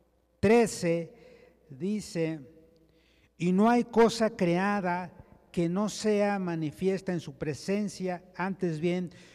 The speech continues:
todas las cosas están desnudas y abiertas a los ojos de aquel a quien tenemos que dar cuenta". Un día vamos a dar cuenta de todo lo que hacemos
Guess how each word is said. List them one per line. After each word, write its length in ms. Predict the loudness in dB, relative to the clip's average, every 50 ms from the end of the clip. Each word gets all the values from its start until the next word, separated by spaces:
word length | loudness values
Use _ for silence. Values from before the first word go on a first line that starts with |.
| -16 0 4
todas 260 | 6 6 6 6 4
las 200 | 0 0 -2 -2
cosas 380 | -2 -4 -4 -2 -6 -10 -10
están 340 | -10 -8 -4 -4 -4 -2 -2
desnudas 800 | -4 -4 -4 -4 -4 -4 -2 -2 -2 -2 -2 -4 -4 -6 -10 -18 _ -12 -8
y 100 | -6 -6
abiertas 640 | -6 -6 -6 -6 -6 -6 -6 -6 -8 -8 -8 -8 -12
a 60 | -14
los 240 | -12 -12 -12 -8 -8
ojos 300 | -8 -6 -6 -8 -8 -6
de 100 | -10 -10
aquel 320 | -10 -10 -10 -8 -6 -6
a 80 | -6 -8
quien 380 | -10 _ -12 -12 -12 -12 -16 _ _ _ _ _ _ _ _ _
tenemos 500 | -8 -6 -4 -4 -4 -4 -4 -6 -6 -6
que 160 | -10 -10 -8
dar 280 | -6 -6 -8 -8 -8 -10
cuenta". 720 | -4 0 0 0 0 0 -4 -6 -8 -8 -8 -8 -8 -8 -14 -20 _ _ _ _ _ _ _ _ _ _ _ _ _ _ _ _ _ _ _ _ _ _ _ _ _ -12
Un 20 |
día 120 | -10 -10
vamos 180 | -10 -10 -12 -12
a 60 | -12
dar 120 | -12 -12 -10
cuenta 320 | -10 -12 -12 -10 -12 -12
de 200 | -12 -14 -16 -20 _ _ _ _ _ _ _ _ _ _ _ _
todo 140 | -12 -12
lo 160 | -10 -10 -12 -12
que 100 | -14 -18
hacemos 480 | -16 -14 -14 -14 -14 -16 -20 -20 -20